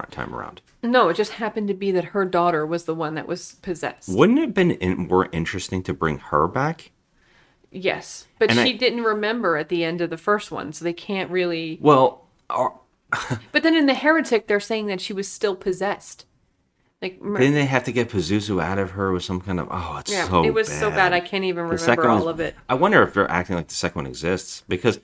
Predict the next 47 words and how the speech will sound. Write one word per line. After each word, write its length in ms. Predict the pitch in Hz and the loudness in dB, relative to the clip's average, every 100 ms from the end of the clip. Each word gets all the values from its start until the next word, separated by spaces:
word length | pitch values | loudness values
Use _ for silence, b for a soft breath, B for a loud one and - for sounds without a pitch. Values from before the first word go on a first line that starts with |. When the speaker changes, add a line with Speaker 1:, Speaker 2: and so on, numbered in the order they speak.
| _ - | _ -4
Speaker 1:
I 100 | 95 | 0
believe 380 | 87 82 113 | 0 0 0
in 100 | 160 | 0
this 180 | 87 90 | -2 -2
one 120 | 85 | -4
they're 100 | 73 | -4
saying 340 | 71 82 78 73 | -4 -4 -4 -4
that 280 | 73 62 - _ _ _ _ - | -4 -4 -8 _ _ _ _ -8
Reagan 400 | 82 85 92 90 | 2 4 4 2
is 120 | 71 | -2
dead. 520 | - - 76 95 - - _ _ _ _ b b b | -6 -6 -2 -2 -2 -16 _ _ _ _ b b b
Speaker 2:
I 100 | 226 | -6
feel 160 | 233 | 0
like 120 | 214 190 | 0 0
they're 80 | 170 | -4
saying 280 | 165 156 | -6 -8
Speaker 1:
In 100 | 123 | -4
the 60 | 95 | -2
Speaker 2:
Reagan's 120 | 80 | -2
Speaker 1:
trailer, 460 | - 104 131 95 69 | 2 4 6 4 2
Speaker 2:
dead. 80 | 62 | -2
Speaker 1:
it, 80 | - | -4
it 140 | 92 90 | -4 -4
sounded 380 | - 90 104 | 0 2 2
like 140 | 87 85 | -2 -2
they 100 | 85 | -4
said 180 | - 76 | -4 -8
she 120 | 71 | -10
was 100 | 69 | -8
dead. 320 | 76 80 82 b b b - | -4 -4 -6 b b b -10
And, 220 | 101 101 - | -4 -4 -2
and 180 | 98 98 | -2 2
I 160 | 101 | 2
think 340 | 101 - 127 135 | 0 -2 -4 0
that 80 | 117 | 0
it 40 | 92 | 2
would 100 | 104 | 2
have 80 | 101 | 0
been 80 | 98 | 0
more 200 | 95 98 | 0 0
interesting 420 | 92 98 - 90 | -2 -6 -4 -6
to 60 | |
bring 220 | 78 90 80 | -2 -2 -2
her 140 | 85 | -4
back 400 | 73 87 85 - _ _ _ | -4 -4 -4 -6 _ _ _
and 180 | 107 95 | -4 -2
say, 680 | - - 110 98 85 78 | -2 2 4 4 4 0